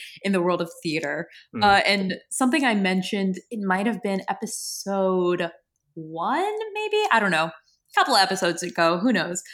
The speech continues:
Speaker 1: Um, I mentioned a white theater director who asked me, a Black artist,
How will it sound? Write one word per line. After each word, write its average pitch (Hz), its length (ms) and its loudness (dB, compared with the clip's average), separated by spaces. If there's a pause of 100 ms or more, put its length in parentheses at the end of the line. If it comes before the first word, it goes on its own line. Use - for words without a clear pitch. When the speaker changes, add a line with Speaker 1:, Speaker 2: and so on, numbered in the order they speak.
(260)
Speaker 1:
Um, 202 300 4
I 220 140 2
mentioned 208 640 0 (320)
a 170 340 2 (440)
white 233 260 0
theater 208 240 2
director 175 440 -4
who 208 140 -6
asked 185 340 0
me, 240 600 0
a 170 160 -6
Black 196 220 -2
artist, 226 520 -2